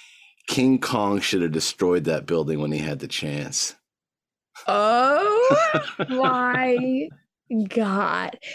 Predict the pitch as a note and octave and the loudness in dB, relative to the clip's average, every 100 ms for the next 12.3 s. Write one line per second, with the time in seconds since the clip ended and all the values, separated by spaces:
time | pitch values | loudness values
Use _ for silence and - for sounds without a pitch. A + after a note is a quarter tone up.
0 | - - C4 C4+ G#4 A4 A4+ F4 D#4+ C#4+ | -12 -2 0 2 2 0 2 0 0 -2
1 | - - A3+ G#3 A3 A#3+ C#4 E4 G4 _ | -4 -2 0 2 4 4 2 0 -6 _
2 | _ _ _ _ _ _ - - A3+ A#3 | _ _ _ _ _ _ -6 0 4 4
3 | A3 A3 F#3+ - - - - - A#4+ - | 4 2 0 -4 -4 -8 -4 -2 4 2
4 | - - - A#4+ A4 - - C#4+ B3+ B3+ | 2 -4 0 2 2 -2 -4 -2 2 4
5 | C#4 D#4 D#4+ D4 A#3+ A#3 C4+ B3 A#3+ A#3 | 4 2 2 0 0 0 0 2 2 4
6 | A3+ G#3+ G#3+ G#3+ G#3+ G#3+ G#3+ - _ - | 2 2 0 0 0 0 -2 -8 _ -4
7 | A#3 A#3 C4 A#3 A3+ A3 G#3 G#3 G#3+ G3+ | -2 2 4 4 4 4 2 2 0 0
8 | G3 G3 G#3 E4 - - - _ _ _ | 2 2 2 0 -4 -10 -20 _ _ _
9 | - C#3+ D3+ C#3+ C3 B2+ C3+ D#3+ E3 D#3+ | 2 4 4 4 4 4 2 2 2 4
10 | A#2 G2+ A2 A#2+ F3+ F3+ E3 - D3 C#3 | 4 2 2 2 0 -4 -6 0 0 2
11 | C3 D3+ D3 C#3+ A#2 G2+ C3 B2+ A#2 A#2 | 0 2 4 4 2 0 0 2 2 0
12 | G#2 G2 | 0 -2